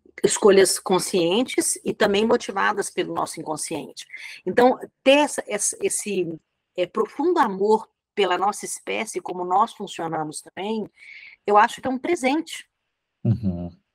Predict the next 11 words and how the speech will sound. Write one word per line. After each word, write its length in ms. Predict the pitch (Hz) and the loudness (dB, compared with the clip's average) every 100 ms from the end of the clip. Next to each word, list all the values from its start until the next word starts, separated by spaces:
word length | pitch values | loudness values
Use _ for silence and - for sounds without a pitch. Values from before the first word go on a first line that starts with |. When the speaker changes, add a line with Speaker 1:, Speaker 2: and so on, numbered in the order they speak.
| _ _ _ | _ _ _
Speaker 1:
Né? 220 | 185 202 | 0 2
Assim, 400 | 208 - 190 196 - - - | 2 0 -4 -6 -10 -20 -6
eu 100 | 285 | 0
não 140 | 440 - | 0 0
quero 360 | 302 359 392 | 2 4 4
mudar 240 | 262 196 170 | 2 0 0
minha 100 | 156 | -6
espécie, 640 | - 151 - - - 147 - _ _ _ _ | -8 -12 -12 -16 -20 -20 -20 _ _ _ _
eu 80 | 180 | -4
quero 160 | 254 269 | 2 2
aprimorar. 720 | - 320 370 339 240 269 | 2 4 6 6 4 2